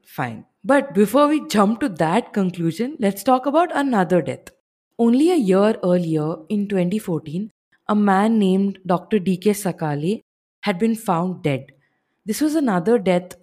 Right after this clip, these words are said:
chalked up to suicide. Doctor Sakale had been looking into students who had gotten admission by fraud.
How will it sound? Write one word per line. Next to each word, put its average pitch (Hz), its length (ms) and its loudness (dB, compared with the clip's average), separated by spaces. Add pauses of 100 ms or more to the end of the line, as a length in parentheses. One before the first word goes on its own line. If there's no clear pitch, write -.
chalked 165 340 0
up 180 180 -4
to 196 60 0
suicide. 147 640 -8 (580)
Doctor 180 280 0
Sakale 175 580 0
had 170 180 -4
been 190 200 0
looking 196 260 -2
into 214 200 -4
students 170 680 -6 (400)
who 240 120 2
had 240 180 2
gotten 185 320 0
admission 190 640 -6 (120)
by 160 140 -2
fraud. 123 480 -12